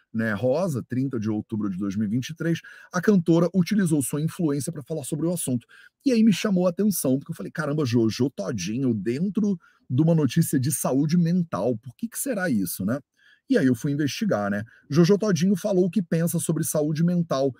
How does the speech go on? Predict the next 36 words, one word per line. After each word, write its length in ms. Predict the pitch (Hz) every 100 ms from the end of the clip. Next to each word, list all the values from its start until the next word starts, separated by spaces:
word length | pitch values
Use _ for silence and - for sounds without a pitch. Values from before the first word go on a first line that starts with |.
| _ _
e 80 | 160
disse 240 | 151 175
que 100 | -
iria 200 | 175 170
aproveitar 480 | 151 165 160 160 135
a 40 | 117
visibilidade 800 | 127 170 185 175 165 123 107 -
que 100 | 175
tem 180 | 151 147
pra 100 | 151
fazer 220 | 143 143
um 100 | 170
alerta 400 | 202 131 127 -
após 240 | 120 135
a 60 | 139
morte 280 | 135 - 139
do 140 | 131
influenciador 680 | 160 170 170 160 165 139 117
digital 400 | 113 147 - 143
Rodrigo 560 | 135 160 123 165 185 220
Amendoim. 760 | 160 165 175 190 208 139 135 123 _ _ _ _ _
Eu 120 | - 285
não 140 | 262
sabia 380 | 170 185 143 151
também 240 | 156 147
quem 180 | 160 160
era 100 | 151
o 60 | 160
Rodrigo 420 | 165 135 135 156
Amendoim, 760 | 160 151 160 196 160 131 127
então, 220 | 127 120 120
obviamente, 580 | 110 107 143 139 170
como 180 | - 127
um 60 | 117
bom 180 | 123 131
nerd, 260 | 127 131